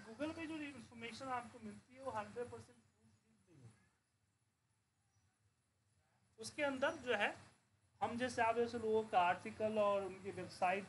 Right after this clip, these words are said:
को वो ढूंढ के दे-, उसमें ढूंढ के देता है, तो हंड्रेड परसेंट प्रूफ तो होता नहीं।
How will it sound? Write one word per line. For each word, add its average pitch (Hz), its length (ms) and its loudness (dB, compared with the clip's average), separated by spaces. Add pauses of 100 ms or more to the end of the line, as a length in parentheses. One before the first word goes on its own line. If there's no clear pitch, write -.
को 196 140 -2 (400)
वो 151 100 -6
ढूंढ 151 300 -2
के 175 80 -6
दे-, 170 140 -2
उसमें 175 300 -8
ढूंढ 165 200 -4
के 175 100 -6
देता 143 280 -6
है, - 120 -6 (540)
तो 151 80 -8
हंड्रेड 147 300 -6
परसेंट 175 300 -8
प्रूफ 190 440 -10
तो 208 60 -12
होता 226 280 -6
नहीं। 214 160 -8